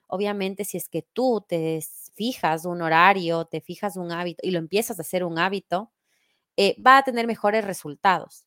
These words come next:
porque ya es como una, un momento contigo mismo sagrado, como que tú lo respetas y es un espacio para ti que empiezas a hacerlo como una costumbre. Pero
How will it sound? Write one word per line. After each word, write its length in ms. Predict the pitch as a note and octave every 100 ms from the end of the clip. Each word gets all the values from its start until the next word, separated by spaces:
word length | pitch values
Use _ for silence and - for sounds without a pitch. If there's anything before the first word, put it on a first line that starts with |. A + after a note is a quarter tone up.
| _
porque 640 | F#3 E3+ - F#3 F3+ F3 -
ya 240 | - G3 G3
es 160 | G3
como 640 | - G3+ F#3+ F3+ F3+ F3+ - -
una, 540 | G3+ G3 G3+ G3+ G3
un 140 | - G#3+
momento 520 | G3+ G3 G#3 G3 G#3+
contigo 380 | F#3 E3 F#3 F#3+
mismo 560 | F3+ F3+ F#3+ G#3+ A3+ _ _ -
sagrado, 680 | - E3 E3+ F#3 E3+ C#3+
como 300 | - D#3 D3
que 100 | D#3
tú 160 | - E3+
lo 100 | F#3
respetas 760 | F#3 E3+ - G3 - G3+ G#3
y 80 | F3+
es 80 | E3+
un 120 | F3
espacio 460 | E3 - E3+ - F3
para 220 | E3+ D#3
ti 180 | - F3+
que 140 | -
empiezas 320 | F3 E3+ F3
a 40 | E3
hacerlo 360 | - D#3+ E3+
como 340 | - D3+ D3 C#3+
una 200 | D#3 E3
costumbre. 580 | F3+ - D4 C4+ E3+ - _ _ -
Pero 840 | G#3+ G#3 G#3 G#3 G#3 G3+ G3